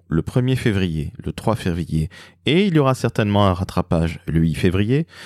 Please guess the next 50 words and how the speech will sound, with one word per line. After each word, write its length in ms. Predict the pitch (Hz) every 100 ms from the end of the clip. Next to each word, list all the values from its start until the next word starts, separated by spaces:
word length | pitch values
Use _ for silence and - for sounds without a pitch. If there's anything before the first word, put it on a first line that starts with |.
| - -
Donc, 220 | 104 -
je 100 | -
vous 120 | 117
la 80 | 127
fais 120 | -
très 140 | 104 101
courte. 300 | - 80 -
Vous 160 | 87 85
avez 140 | 85
encore 260 | 98 82 -
quelques 260 | 127 -
jours 260 | 98 90 73
pour 160 | - 85
vous 160 | 80
inscrire. 400 | 76 - 98 113
C'est 200 | - -
gratuit. 460 | 92 78 - 87 92 -
Vous 140 | 82
allez 140 | 71
découvrir 380 | 71 - 71 65
plein 200 | - 85
de 80 | 80
choses. 340 | - 78 80 98 - - -
Vous 100 | 87
allez 160 | 87 82
pouvoir 540 | - 92 85 90 78 -
agir, 420 | 101 92 95 90 -
interagir 760 | 104 - 90 85 80 82 78 - -
avec 280 | 85 82
Estelle, 420 | 78 - - 76 -
et 80 | 82
vous 140 | 76
allez 140 | 71 65
voir, 320 | 67 67 69
elle 120 | 71
va 100 | 69
vous 100 | 65
convaincre. 460 | 65 69 65 64 - - - -
Vous 140 | - 92
allez 120 | 87
vous 120 | 85
lancer, 320 | 85 80 - 67
vous 140 | 76
allez 180 | 85 85
gagner 300 | 87 82 73
du 160 | 90
temps, 260 | - 85 60
donc 260 | 69 71 73
de 80 |
l'argent. 460 | 104 90 76 78